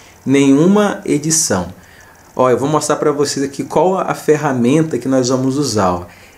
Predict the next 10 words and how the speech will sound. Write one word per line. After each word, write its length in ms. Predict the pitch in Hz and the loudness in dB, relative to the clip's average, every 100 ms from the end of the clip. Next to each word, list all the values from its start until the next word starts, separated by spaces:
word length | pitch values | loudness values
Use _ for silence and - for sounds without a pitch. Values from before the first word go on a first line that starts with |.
| - | -10
Eu 140 | - 113 | -2 0
tô 160 | 131 | 4
usando 460 | 151 131 139 160 156 | 4 4 2 2 0
essa 440 | 143 185 220 - 208 | 2 2 2 0 -2
ferramenta 680 | - 165 160 135 135 135 | 0 0 0 0 0 0
aqui, 180 | 120 135 | -2 -2
que 140 | 131 151 | 0 0
é 40 | |
uma 200 | 147 151 | 2 0
extensão, 1120 | 170 - - 208 208 - - 120 117 131 175 | 2 0 0 0 0 0 0 0 0 0 0